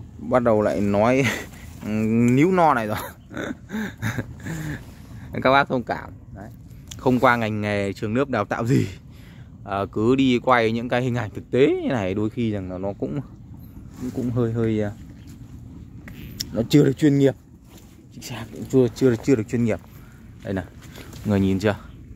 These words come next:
Đấy, vòng cổ Sapa đây. Đấy, Sapa đấy, Sapa đấy, mà, mà mấy hôm vừa rồi thời tiết nó đẹp đẹp lên một cái, nó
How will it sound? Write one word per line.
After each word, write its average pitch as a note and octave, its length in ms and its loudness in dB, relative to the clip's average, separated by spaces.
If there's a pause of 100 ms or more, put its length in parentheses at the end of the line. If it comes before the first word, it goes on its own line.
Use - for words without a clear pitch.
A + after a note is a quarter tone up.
(720)
Đấy, G2 220 -8 (400)
vòng F2+ 180 -6
cổ F2+ 80 -2
Sapa G#2 380 4
đây. G#2 100 0 (1300)
Đấy, F#2+ 300 -2 (120)
Sapa G2 400 -2
đấy, G#2 80 -2 (240)
Sapa G#2 440 2
đấy, A2+ 160 -2
mà, A2+ 200 -2
mà G2+ 240 2
mấy G2+ 160 -2
hôm A#2+ 200 2
vừa A2 100 2
rồi G2 220 0
thời F#2+ 100 -4
tiết B2+ 160 2
nó C3 100 2
đẹp A#2+ 180 4
đẹp A#2+ 240 2
lên A2 120 -2
một G2 120 -2
cái, G2+ 280 4
nó A#2 380 0